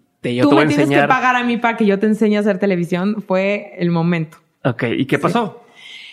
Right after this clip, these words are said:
Speaker 2: Hicimos Metrópolis. A mí me fue muy bien. O sea, me fue muy bien porque las conductoras no querían hacer, este, las ventas.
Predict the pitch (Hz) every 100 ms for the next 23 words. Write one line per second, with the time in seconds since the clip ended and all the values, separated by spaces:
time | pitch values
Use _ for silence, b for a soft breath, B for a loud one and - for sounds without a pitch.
0 | B 262 262 339 320 359 381 277 277 247
1 | 294 - - 226 247 277 285 277 277 311
2 | 311 302 277 339 - _ 196 196 190 202
3 | 226 240 262 262 254 233 202 202 196 185
4 | 233 226 220 226 220 220 220 196 190 -
5 | 180 - 165 160 156 160 175 _ _ _
6 | 139 175 165 190 190 233 302